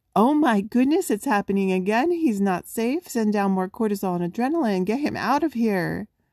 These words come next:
And then I feel a wave of uncomfortable body sensations, which in turn my brain takes as confirmation for the fact grab bag sentence. And on and on and on we go in a dysregulated, unfact check state.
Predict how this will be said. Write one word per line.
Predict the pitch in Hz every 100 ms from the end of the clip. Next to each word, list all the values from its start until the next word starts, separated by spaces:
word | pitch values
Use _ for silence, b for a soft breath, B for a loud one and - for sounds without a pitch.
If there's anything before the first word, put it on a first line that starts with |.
| _ _ _ _ _ _ _ _ _ _ _ _ _ _ _ _ _ _ _ _ _
And | 196 190
then | 185
I | 156 277
feel | 285 - 151 131 185 -
a | 185
wave | 180 170 190
of | 190 151 -
uncomfortable | 156 185 - 165 - 185 185 175
body | 160 147 160
sensations, | 165 165 151 151 147 - 151 151 165 - - _ _ _ _ _ _ _
which | 196 214 -
in | 226 208 214
turn | 196 170 160 165
my | 165
brain | 165 160 151
takes | 156 165 156 196
as | 196
confirmation | 180 175 214 208 165 - 170
for | 160 190
the | 170
fact | 175 156 -
grab | - 151
bag | 160 151
sentence. | - 175 156 - - - B B B -
And | 175
on | - 175 185 180 180 196
and | 180 -
on | 170 165 160 165
and | 175 175
on | 151 156 156
we | 185 196
go | 170 156 160
in | 160
a |
dysregulated, | 156 165 - 165 170 165 170 175
unfact | - 151 160 151 151
check | - 156 -
state. | - 160